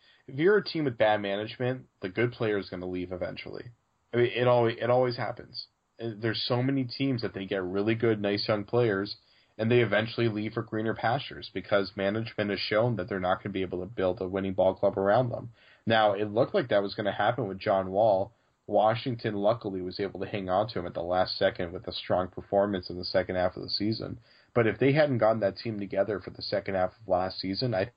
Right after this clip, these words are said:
think he would have bolted. He would have gone for the next team that showed that they had a little bit of promise and a good player to play around him. But you know what? Washington, they played well the second half. They drafted Bradley Beal, who proved to,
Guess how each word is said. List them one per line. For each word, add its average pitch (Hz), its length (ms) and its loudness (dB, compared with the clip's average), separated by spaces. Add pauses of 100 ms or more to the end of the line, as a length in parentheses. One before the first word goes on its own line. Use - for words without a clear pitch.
think 117 160 -2
he 90 100 -8
would 87 160 -10
have 85 100 -10
bolted. 92 480 -6 (300)
He 117 80 0
would 123 140 4
have 101 100 0
gone 101 220 4
for 101 100 -4
the 92 140 -2
next 95 380 -2
team 104 340 0
that 90 120 0
showed 95 280 0
that 92 120 -4
they 92 100 -2
had 90 100 0
a 87 60 -2
little 101 300 0
bit 101 140 0
of 95 80 2
promise 98 500 2
and 92 80 -6
a - 60 -8
good 95 260 0
player 90 280 0
to 90 80 -2
play 92 200 -2
around 92 380 2
him. 92 200 -4 (380)
But 113 180 2
you 113 120 2
know 113 80 4
what? 123 180 4
Washington, 113 640 2
they 101 100 -2
played 117 320 0
well 113 220 2
the 107 120 -8
second 107 300 -4
half. 95 320 0
They 101 100 -4
drafted 98 500 -2
Bradley 95 320 2
Beal, 92 380 -4
who 95 100 -8
proved - 300 -8
to, - 80 -10